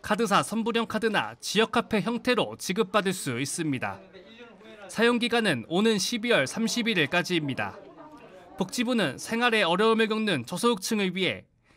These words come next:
각 지자체가 조속한 사업 안내와 지급에 나서줄 것을 당부했습니다. 복지티비 뉴스 박순용입니다.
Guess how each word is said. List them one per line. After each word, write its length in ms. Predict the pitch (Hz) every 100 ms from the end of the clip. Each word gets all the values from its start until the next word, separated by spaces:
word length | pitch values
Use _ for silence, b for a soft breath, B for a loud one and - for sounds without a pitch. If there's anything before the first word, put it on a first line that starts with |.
| b
각 180 | - 185
지자체가 600 | - 208 190 208 185 107
조속한 520 | - 180 233 - 220 165
사업 340 | - 208 214
안내와 500 | 190 208 208 147 107
지급에 460 | - - 190 254 185
나서줄 360 | 143 196 208 190
것을 380 | 202 175 117
당부했습니다. 960 | 101 170 180 175 160 - 151 135 110 95 _ _ _ _ b b b b b b
복지티비 500 | - 151 196 262 240
뉴스 420 | 226 226 220 - -
박순용입니다. 840 | 185 220 214 196 165 127 110 107